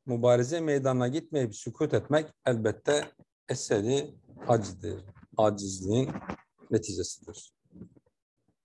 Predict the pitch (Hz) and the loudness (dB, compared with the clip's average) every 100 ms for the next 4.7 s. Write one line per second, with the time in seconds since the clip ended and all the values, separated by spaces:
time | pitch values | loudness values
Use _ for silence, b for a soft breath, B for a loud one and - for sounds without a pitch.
0 | 131 - - 127 143 135 135 131 120 120 | -16 -12 -10 0 4 4 4 6 6 6
1 | 117 120 117 117 120 117 - _ 113 117 | 4 2 2 2 0 -2 -8 _ -2 2
2 | 110 110 113 113 110 110 110 107 - 107 | 2 2 2 2 0 -2 -2 -4 -4 -4
3 | 101 110 107 - 107 104 107 101 98 113 | 0 0 0 -2 -2 0 -2 -4 -6 -8
4 | 110 101 98 98 - 120 | -4 -4 -4 -6 -6 -6